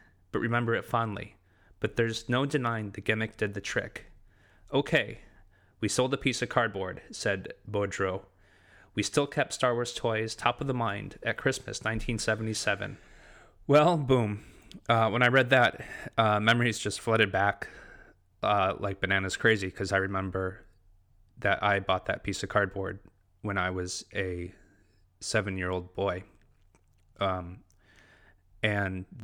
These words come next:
knowing that I could get the toys and that they existed, and you saw pictures of 'em. And I remember my mom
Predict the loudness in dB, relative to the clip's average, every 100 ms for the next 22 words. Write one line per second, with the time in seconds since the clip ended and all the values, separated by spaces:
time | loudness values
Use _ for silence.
0 | -12 -2 2 2 2 0 0 -4 -2 -2
1 | 0 -2 0 -2 -2 -6 -10 -12 -16 -10
2 | -6 -2 0 2 2 0 0 -2 -6 -8
3 | -20 -8 -6 -4 0 2 2 2 0 -2
4 | -2 -6 -6 -10 -12 -20 _ -20 -20 -20
5 | -20 -6 -2 0 0 -2 0 0 0 0
6 | -2 -4